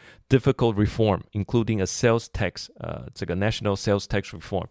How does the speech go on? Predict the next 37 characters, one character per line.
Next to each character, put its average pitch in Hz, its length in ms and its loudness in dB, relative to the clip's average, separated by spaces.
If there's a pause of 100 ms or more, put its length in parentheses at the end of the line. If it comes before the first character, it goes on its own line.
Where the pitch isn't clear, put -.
(140)
好， 113 120 4
那 156 100 4
潜 117 220 2
藏 117 140 2
的 131 80 2
冲 165 200 2
突 110 160 0
是 113 140 -2
什 101 100 -2
么？ 82 140 -6
刚 127 160 2
刚 127 80 0
所 120 140 0
讲， 95 160 -2
诶， 139 200 0
这 - 120 -6
边 147 200 0
一 120 60 -2
路 139 160 0
上 127 180 2
讲 98 160 -2
过 120 160 2
来 104 60 4
都 113 140 0
不 110 100 -6
错 113 260 2
啊， 92 140 2
哈， 92 160 -2
就 101 140 -6
是 110 100 -10
他 110 220 2
很 104 120 2
经 120 160 -2
济 113 160 -2
上 107 160 2
也 101 80 2
很， 87 220 0